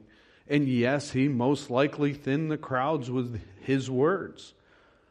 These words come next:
By the way, Jesus can do that. We can't. But why did he say this? And why does God allow this count in the Gospels? Because he wants to show you that love for him is first and foremost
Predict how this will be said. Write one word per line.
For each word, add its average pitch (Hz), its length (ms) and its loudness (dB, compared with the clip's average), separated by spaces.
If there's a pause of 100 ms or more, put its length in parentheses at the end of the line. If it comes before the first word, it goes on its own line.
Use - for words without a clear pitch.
(520)
By 127 180 -4
the 117 80 0
way, 127 140 2
Jesus 147 540 -2
can 156 220 -4
do 156 200 -2
that. 156 360 -2 (340)
We 117 420 -4
can't. 110 440 -4 (1800)
But 143 100 0
why 131 340 2
did 143 160 2
he 123 120 -2
say 110 320 -2
this? 110 340 -4
And 123 240 -4
why 135 200 0
does 139 220 0
God 131 300 -2
allow 127 320 0
this 120 220 -6
count 127 320 -8
in 117 60 -6
the 107 120 -8
Gospels? 104 800 -12 (960)
Because 139 340 0
he 160 160 -2
wants 160 420 -2
to 160 120 -6
show 131 320 0
you 120 280 0
that 104 220 -6
love 135 320 2
for 180 220 -2
him 165 580 0
is 117 220 -4
first - 640 -6
and 117 260 -10
foremost 143 880 -2